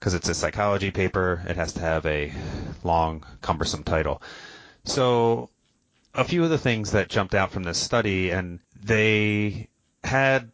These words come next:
something ridiculous like a quarter million participants. They were, you know, analyzing different, um, pieces of data.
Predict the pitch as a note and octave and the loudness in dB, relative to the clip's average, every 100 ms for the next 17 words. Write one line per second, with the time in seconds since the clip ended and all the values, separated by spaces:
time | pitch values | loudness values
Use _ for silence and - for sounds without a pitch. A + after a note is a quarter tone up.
0 | - - D3+ E3 E3 A#2+ F#2+ F2 F#2 F#2+ | -16 -2 0 2 2 2 0 0 0 2
1 | G2+ F#2+ G2 F2+ E2 - G2 G#2+ F#2+ F#2 | 2 2 0 -2 -2 0 2 2 2 2
2 | G2 G#2 G#2 - F#2+ - F#2+ A2+ B2+ B2 | 4 2 -2 -2 -2 0 -2 0 0 -2
3 | - - - - _ - F#2 - F2 G2+ | -4 -12 -14 -20 _ -18 -18 -18 -20 -6
4 | G2 F2+ E2+ E2 E2+ - F#2 E2 E2 F#2 | 0 0 0 -2 -6 -8 -6 -4 0 0
5 | F#2 F2+ F2+ F#2 F2+ F2+ F2 - - _ | 2 0 0 -2 -4 -6 -10 -18 -20 _
6 | _ _ - G2 - G2 F2+ F2 F2 E2+ | _ _ -2 0 2 2 2 0 -2 0
7 | E2 D#2+ D#2 G#2 F#2+ F2+ E2 E2+ F2 G2 | -2 -4 -4 -2 0 -2 -2 0 2 4
8 | G#2 A2 | 2 0